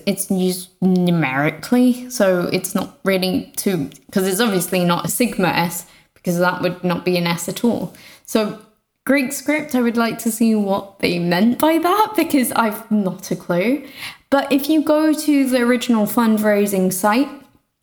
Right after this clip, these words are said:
you can see the Zwickau banners and the way that they've written the S, and it's not,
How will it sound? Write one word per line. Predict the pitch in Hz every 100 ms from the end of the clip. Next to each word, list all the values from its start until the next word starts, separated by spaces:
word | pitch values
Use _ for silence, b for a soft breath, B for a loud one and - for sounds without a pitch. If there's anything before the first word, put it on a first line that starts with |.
| _ -
you | 233 214
can | 214 226
see | 214 226 208
the | 202
Zwickau | 202 - 220 214 - 233 226
banners | 220 214 240 247
and | - 220
the | 208
way | 202 190
that | 202 233
they've | 208 208
written | - 214
the | 208 -
S, | 220 220
and | -
it's | 202 - -
not, | 220 208 -